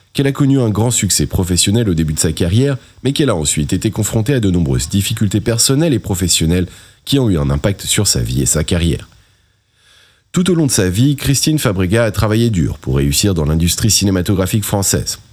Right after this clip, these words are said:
Elle a été reconnue pour son talent et sa capacité à jouer des rôles complexes et nuancés. Mais au fil du temps, elle a été confrontée à des difficultés financières et à des pressions de l'industrie cinématographique qui ont rendu la fin de sa carrière difficile.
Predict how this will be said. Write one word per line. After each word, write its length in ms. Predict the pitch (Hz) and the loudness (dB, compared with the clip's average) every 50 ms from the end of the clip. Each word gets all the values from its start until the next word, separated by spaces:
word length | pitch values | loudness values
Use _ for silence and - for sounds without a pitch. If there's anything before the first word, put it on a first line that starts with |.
| - _ _ _ _ _ _ | -20 _ _ _ _ _ _
Elle 140 | - 65 62 | -4 -4 -2
a 20 | |
été 160 | 64 - 82 | -2 -2 -2
reconnue 460 | 78 65 87 80 - 101 104 117 110 | -2 0 0 0 2 2 2 2 2
pour 180 | 85 87 80 - | 2 0 -2 -2
son 180 | - - 87 82 | 0 -2 -2 0
talent 300 | - 104 107 139 175 170 | 0 0 0 2 2 0
et 60 | 143 | 0
sa 180 | - - 127 | 0 0 0
capacité 640 | 127 - 185 165 - 160 143 - - 131 117 131 117 | 0 0 0 0 0 0 0 0 0 0 0 2 0
à 80 | 101 | 0
jouer 160 | 92 95 127 127 | 2 0 0 2
des 80 | 113 | 2
rôles 180 | 98 - 78 69 | 2 0 0 -2
complexes 460 | - 107 104 - 65 55 55 - - | -2 -2 -2 -2 -2 -2 -2 0 0
et 60 | 92 | 2
nuancés. 440 | 92 95 98 95 92 - - 76 - - - - - - - - - - - _ _ - | 2 2 2 0 0 0 -2 -2 -4 -6 -12 -20 -20 -20 -20 -20 -20 -20 -20 _ _ -2
Mais 60 | 123 | 0
au 60 | 135 | 0
fil 200 | 139 - 196 170 | 0 0 2 2
du 140 | 139 120 107 | 2 2 0
temps, 240 | - 123 123 131 131 - - - - - - - | 0 0 0 0 -2 -6 -10 -20 -20 -20 -10 -4
elle 120 | - 120 | -2 0
a 40 | 143 | 0
été 140 | 160 - 175 | 0 0 -2
confrontée 440 | - 139 117 - 107 95 - 127 123 | -2 -2 -2 -2 -2 -2 0 0 0
à 60 | 117 | 2
des 140 | 104 95 95 | 2 0 0
difficultés 600 | 101 98 117 131 131 135 123 - 101 - 95 82 | 2 2 2 2 0 0 -2 -2 -2 0 -2 -2
financières 640 | - - 123 127 110 104 101 - - 160 165 170 151 | 0 0 0 0 0 0 0 0 0 2 0 2 2
et 100 | 131 107 | 0 0
à 60 | 95 | 0
des 120 | 80 73 | 0 -2
pressions 400 | - - - 135 120 - - 113 | 0 0 0 0 0 0 0 0
de 100 | 92 76 | 0 0
l'industrie 460 | 71 92 107 95 82 76 - - 85 | 0 0 0 0 -2 -2 -2 -2 -2
cinématographique 920 | 76 - - 110 107 95 90 - 104 95 95 92 87 - 135 151 147 - - - - - - - | 0 0 2 2 0 0 0 0 0 0 0 0 0 0 -2 -2 -2 -4 -10 -20 -20 -20 -20 -10
qui 120 | - - | -4 -2
ont 80 | 185 165 | 0 0
rendu 220 | 160 151 143 147 | 2 2 2 2
la 120 | 147 117 113 | 2 0 0
fin 160 | - - 139 | 0 0 0
de 60 | 131 | 0
sa 120 | - 85 76 | 0 -2 -2
carrière 280 | - 85 71 76 80 | 0 0 0 0 0
difficile. 440 | 82 85 82 - 104 98 - - - | 0 0 0 0 0 0 0 0 -4